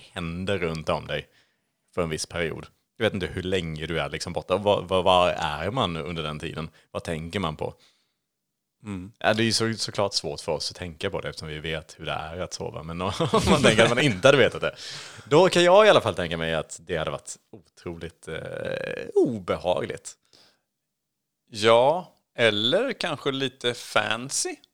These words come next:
Speaker 2: Eh, att det blir liksom en, ja, jag vet inte, att det leder till något slags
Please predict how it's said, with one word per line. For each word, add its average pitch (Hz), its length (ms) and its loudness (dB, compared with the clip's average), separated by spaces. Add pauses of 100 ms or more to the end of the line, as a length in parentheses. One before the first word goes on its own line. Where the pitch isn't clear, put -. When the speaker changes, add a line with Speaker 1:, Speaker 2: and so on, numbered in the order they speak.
(440)
Speaker 2:
Eh, 65 460 -6
att 127 140 -6
det 127 80 -4
blir 117 180 -2
liksom 113 420 -4
en, 110 380 -4 (800)
ja, - 280 -4
jag - 100 -6
vet 160 160 -4
inte, 147 240 2
att 117 140 0
det 127 80 -6
leder 117 260 0
till 120 120 -8
något 113 200 -6
slags - 640 -2